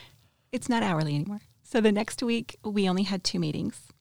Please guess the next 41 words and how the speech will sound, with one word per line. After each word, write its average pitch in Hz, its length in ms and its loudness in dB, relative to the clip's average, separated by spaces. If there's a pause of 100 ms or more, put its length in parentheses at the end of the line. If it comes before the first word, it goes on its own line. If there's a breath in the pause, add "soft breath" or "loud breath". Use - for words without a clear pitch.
(600 soft breath)
and 190 340 2
they 165 140 -2
were 180 140 -2
very 185 220 -4
short, 165 560 -2 (400 soft breath)
just, - 420 0
uh, 175 300 0
clarify 175 840 0 (160)
what's - 160 -8
gonna 170 160 -2
happen. 156 340 -4
And 202 140 2
this 269 240 -4
week, 311 160 -8
we 190 100 0
actually 196 240 0
didn't 185 160 0
have 180 140 -2
a 170 60 0
meeting. - 460 -2 (800 soft breath)
Next 233 220 -2
week, 233 140 -4
we're 208 80 2
gonna 185 120 2
have 170 140 -2
another 170 220 0
two-hour 156 420 -2
meeting 156 440 -2 (280)
to 190 100 -6
catch - 320 -2
up 160 180 -6
and 170 160 -2
see 160 220 -4
what's 156 240 -6
working 156 240 -4
and 151 60 0
what's - 180 -6
not. 147 300 -2 (1800 soft breath)
But 214 160 -4
it, 226 140 0 (480)
it 233 160 -2